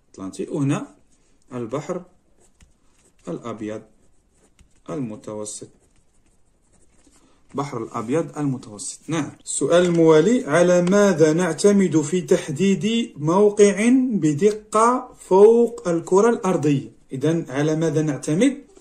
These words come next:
إذن بطبيعة الحال نعتمد، نعتمد على خطوط الطول والعرض، خطوط الطول والعرض،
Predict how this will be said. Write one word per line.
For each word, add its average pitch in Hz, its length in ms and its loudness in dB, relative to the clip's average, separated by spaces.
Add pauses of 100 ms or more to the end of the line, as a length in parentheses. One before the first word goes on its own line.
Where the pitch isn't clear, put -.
(100)
إذن 143 180 2
بطبيعة 135 260 0
الحال 180 480 0
نعتمد، 147 800 -2 (120)
نعتمد 143 880 -4 (800)
على 156 840 -2
خطوط 147 760 -6
الطول 139 440 -4
والعرض، 160 380 -10 (320)
خطوط 135 760 -8 (960)
الطول 143 920 0 (280)
والعرض، 135 1120 -8